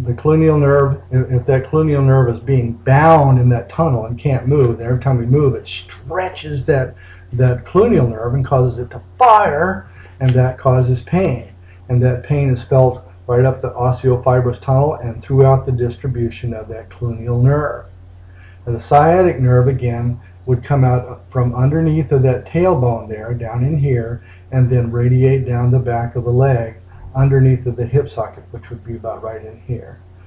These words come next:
So sciatic nerve is down here, the cluneal nerve is up here. So you can see that it's very easy to differentiate cluneal nerve entrapment from sciatica just from the location alone.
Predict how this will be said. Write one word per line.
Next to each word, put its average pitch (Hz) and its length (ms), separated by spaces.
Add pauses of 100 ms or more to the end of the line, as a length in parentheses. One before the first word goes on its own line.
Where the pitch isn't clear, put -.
(220)
So 123 200
sciatic 135 480
nerve 151 260
is 147 120
down 160 280
here, 135 440 (360)
the 123 60
cluneal 127 500
nerve 123 280
is 123 180
up 120 160
here. 135 460 (720)
So - 140
you 147 80
can 139 100
see 196 220
that 175 120
it's 131 140
very 175 520
easy 165 380
to 127 140
differentiate 131 960 (500)
cluneal 165 500
nerve 139 280
entrapment 131 840
from 123 220
sciatica 127 840 (600)
just 180 380
from 147 280
the 127 80
location 123 720
alone. 98 560